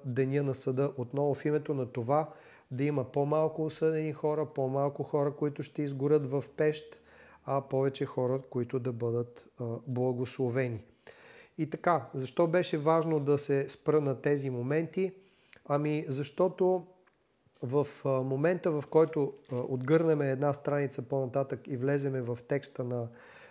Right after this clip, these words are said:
а, Евангелието спо-, според Матей, а, ние ще се натъкнем на един човек, който до сущ е бил облечен като пророк Илия,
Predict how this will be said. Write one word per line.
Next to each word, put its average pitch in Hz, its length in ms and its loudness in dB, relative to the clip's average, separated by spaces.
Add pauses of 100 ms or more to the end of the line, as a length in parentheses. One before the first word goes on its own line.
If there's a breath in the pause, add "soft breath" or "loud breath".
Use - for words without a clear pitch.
(140 loud breath)
а, 117 340 -4 (480)
Евангелието 143 640 2
спо-, 127 440 -10
според 123 420 -4
Матей, 156 440 2 (440 loud breath)
а, 135 60 -6
ние 147 180 0
ще 151 160 -8
се 143 140 -4
натъкнем 143 500 0
на 131 200 0
един 143 280 -2
човек, 147 460 0
който 143 300 2
до 120 140 -4
сущ - 540 -2
е 131 60 0
бил 147 340 2
облечен 139 580 0
като 143 420 0 (380 loud breath)
пророк 139 440 2
Илия, 151 480 2